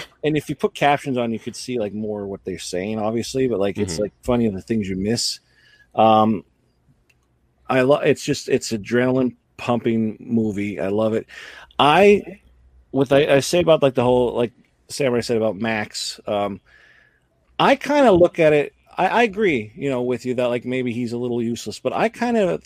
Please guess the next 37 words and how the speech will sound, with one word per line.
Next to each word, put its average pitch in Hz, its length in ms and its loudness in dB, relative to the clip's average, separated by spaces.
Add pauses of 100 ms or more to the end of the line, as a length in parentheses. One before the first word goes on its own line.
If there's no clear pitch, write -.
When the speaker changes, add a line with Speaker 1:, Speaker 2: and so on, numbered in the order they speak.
Speaker 1:
look 156 200 -2
at 151 100 4
it 139 80 4
as, 123 120 0
like, 123 220 -2 (1120)
he 165 260 -4
doesn't, 151 420 2
he 151 200 -4
needs 156 300 -2
to - 160 -2 (100)
earn 143 240 2
his 127 240 -4
place - 680 0 (220)
as 123 360 4
Max, 151 640 -2 (240)
and 117 160 0
that's 127 240 -2
why 127 400 4 (1200)
finally 131 380 2
at 117 100 0
the 127 160 -2
end 123 120 0
he 113 40 -2
says, 110 240 -8 (520)
"I'm 104 180 -4
Max." - 480 -8 (280)
Like, 90 140 -10 (100)
like, 120 200 0
okay, 131 260 2
now 139 380 4
maybe 135 240 2
we 131 140 2
can, 123 360 -4
after 120 300 0
all 131 180 6
that 139 200 2
shit, 143 340 0